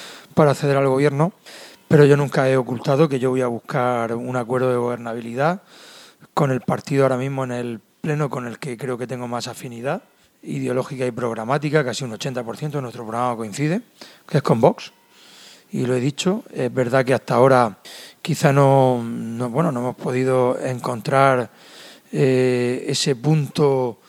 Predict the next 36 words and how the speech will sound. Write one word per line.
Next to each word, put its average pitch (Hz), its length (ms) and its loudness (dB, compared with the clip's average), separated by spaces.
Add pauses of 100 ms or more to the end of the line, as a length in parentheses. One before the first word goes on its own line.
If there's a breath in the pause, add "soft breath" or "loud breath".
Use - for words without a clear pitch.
(400 soft breath)
para 135 220 -2
llegar 131 220 -2
a 147 40 0
un 135 60 -4
acuerdo, 165 260 -2
probablemente 160 460 -2
también 151 240 -8
influenciado 143 720 -8
a 151 40 -4
ambos 170 200 -8
partidos. 127 720 -12
Yo 123 120 -16
no 123 120 -16
digo 120 180 -14
que 113 100 -18
sea 120 200 -16
solo 123 200 -14
cuestión 113 420 -18 (640 loud breath)
de 123 240 -6
Vox, 127 360 -2 (640 loud breath)
eh, 135 360 -4
por, 131 180 -6
por 131 180 -4
el 120 100 -4
escenario 127 680 -4
nacional 131 420 -2
que - 80 -6
hemos 131 160 -8
tenido, 165 300 0
las 123 160 -4
elecciones 123 460 -4
del 123 140 -8
pasado 131 400 -2
veintitrés 123 400 -6
de 120 60 -10
julio, 170 420 0